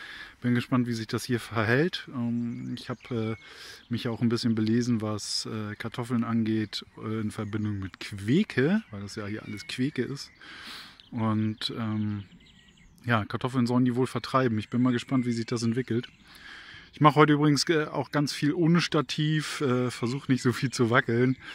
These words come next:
Ähm, ist heute mal ein bisschen anderes Video. Auch die Zucchinis hier bei König Kürbis und am Apfelbaum. Äh, denen geht's gut, allerdings König Kürbis selber, äh,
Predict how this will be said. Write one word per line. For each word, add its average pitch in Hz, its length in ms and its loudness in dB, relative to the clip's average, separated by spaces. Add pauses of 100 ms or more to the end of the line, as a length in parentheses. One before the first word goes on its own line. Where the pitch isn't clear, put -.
(420)
Ähm, 113 880 2 (180)
ist - 160 -2
heute 123 140 2
mal 113 100 2
ein 110 100 2
bisschen 190 280 -2
anderes 110 380 0
Video. 107 420 -2 (260)
Auch 143 220 2
die 139 180 4
Zucchinis 131 680 2
hier 120 200 2
bei 117 160 0
König 113 440 0
Kürbis 165 440 2
und 127 140 4
am 127 100 2
Apfelbaum. 139 840 2 (560)
Äh, 123 220 6
denen 131 160 8
geht's 131 220 4
gut, 165 160 2
allerdings 143 460 6
König 151 300 0
Kürbis 139 280 2
selber, 143 560 6 (1300)
äh, 117 400 0